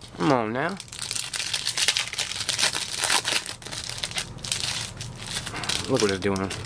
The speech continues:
Look what it's doing. Come on, man. No, uh, we see a splash back there.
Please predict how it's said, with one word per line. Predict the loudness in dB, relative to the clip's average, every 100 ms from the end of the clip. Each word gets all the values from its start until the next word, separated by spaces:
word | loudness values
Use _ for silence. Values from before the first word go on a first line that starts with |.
| 2
Look | 4
what | 4
it's | 4
doing. | 4 2 2
Come | 2 2
on, | 2 0
man. | 0 0 -2 -6 -8 -8 -8 -8 -8 -10 -10 -10 -8 -6 -6 -6 -6 -4 -2 4 4 4 2 0 -2 -6 -12 -12 -10 -10 -8 -8 -4 0
No, | 2 2 -2 -4
uh, | -2 0 0 0
we |
see | 6 6
a |
splash | 6 6 6 4
back | -2 -4
there. | -4 -6